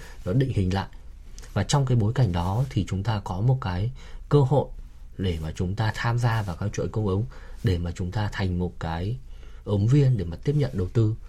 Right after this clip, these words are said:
trên một cái quan điểm là Trung Quốc cộng một. Thì đấy là những cái mà tôi nghĩ rằng là chúng ta, Việt Nam, chúng ta có thể có tận dụng, vừa là cơ hội, vừa là thách thức. Và nếu như chúng ta giải quyết tốt những cái, ờ, yếu tố này thì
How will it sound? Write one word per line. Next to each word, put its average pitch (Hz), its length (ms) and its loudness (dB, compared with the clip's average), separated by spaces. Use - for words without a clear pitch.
trên 110 220 0
một 98 120 0
cái 101 100 -2
quan 113 200 2
điểm 87 260 6
là 82 200 -6
Trung 104 160 -2
Quốc 123 140 0
cộng - 180 -2
một. 90 160 4
Thì 98 120 0
đấy 87 140 2
là 120 140 4
những 98 220 2
cái 101 380 2
mà 101 200 2
tôi 113 100 4
nghĩ 139 260 8
rằng 120 180 2
là 87 340 0
chúng 92 180 -4
ta, 101 320 2
Việt 92 160 -2
Nam, 104 220 4
chúng 90 160 -4
ta 98 160 -2
có 98 160 -2
thể 87 160 -2
có 85 380 -4
tận - 180 0
dụng, 127 180 8
vừa 98 260 4
là 90 100 -2
cơ 117 140 2
hội, 107 280 2
vừa 92 140 -2
là 87 120 -2
thách 127 200 0
thức. 165 200 2
Và 85 140 -6
nếu 98 120 2
như 120 300 2
chúng - 100 -14
ta 107 140 -2
giải - 220 -6
quyết 139 140 4
tốt 202 160 4
những 123 200 -4
cái, 98 340 -2
ờ, 120 120 0
yếu 101 140 0
tố 101 200 2
này 101 180 0
thì 85 360 0